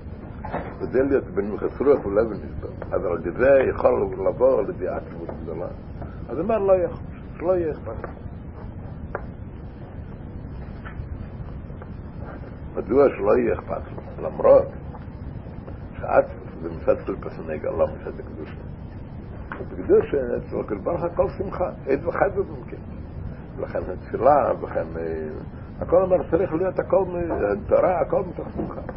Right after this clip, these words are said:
עצמות זה קליפת הנגע. אלא, אל תראה, שאם הוא עצמות, זה במילה דשמיא, אזי זה טוב שבנגע. בנגע עצמו יש טוב שבנגע ויש רע שבנגע. זאת אומרת,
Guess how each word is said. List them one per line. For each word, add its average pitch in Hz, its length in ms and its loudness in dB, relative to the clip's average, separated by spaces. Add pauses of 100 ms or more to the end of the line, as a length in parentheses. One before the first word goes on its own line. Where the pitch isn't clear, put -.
(1200)
עצמות - 460 2 (200)
זה 139 100 -4
קליפת 160 320 -2
הנגע. 147 260 -6 (380)
אלא, 170 240 4
אל 90 220 0
תראה, 90 160 0 (440)
שאם 180 380 -2
הוא 107 120 2
עצמות, 101 560 2
זה - 120 -8
במילה 147 280 -4
דשמיא, 139 680 2 (520)
אזי 185 540 6
זה 175 80 -2 (140)
טוב 165 120 8 (140)
שבנגע. - 560 -10 (640)
בנגע 143 360 2
עצמו 120 280 2
יש 104 340 2
טוב 101 180 2
שבנגע 175 440 -2
ויש 175 220 2
רע 180 260 6
שבנגע. - 440 -8 (920)
זאת 110 200 -4
אומרת, 240 200 0